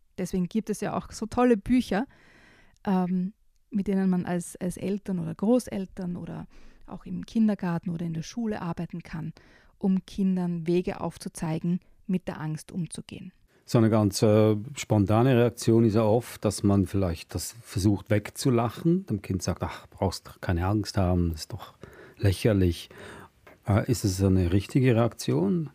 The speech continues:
Speaker 2: Hilft die was?
Speaker 1: Ich, ich scheue mich immer davor zu sagen, das ist richtig oder falsch, aber, äh, es ist natürlich, ähm, auf lange Sicht gesehen, es ist gut,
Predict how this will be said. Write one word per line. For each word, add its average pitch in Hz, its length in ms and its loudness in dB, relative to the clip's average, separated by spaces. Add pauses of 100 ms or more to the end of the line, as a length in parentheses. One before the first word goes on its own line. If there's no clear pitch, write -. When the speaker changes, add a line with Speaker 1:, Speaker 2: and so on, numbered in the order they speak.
(440)
Speaker 2:
Hilft 135 380 -2
die 120 80 4
was? 139 320 -4 (1000)
Speaker 1:
Ich, 220 200 -2
ich 220 120 2
scheue 220 240 8
mich 226 160 6
immer 214 160 8
davor 202 340 4
zu 220 100 -6
sagen, 190 280 2
das 190 140 0
ist 185 140 -4
richtig 202 320 -2
oder 185 160 -4
falsch, - 640 -6 (240)
aber, 202 320 -2 (160)
äh, 52 460 -20
es 208 200 -2
ist 240 220 -4
natürlich, 226 480 2 (960)
ähm, 180 560 -2 (2000)
auf - 140 -2
lange 226 340 2
Sicht - 320 -8
gesehen, 190 680 -2
es 196 100 -6
ist 196 220 -6
gut, 202 400 -4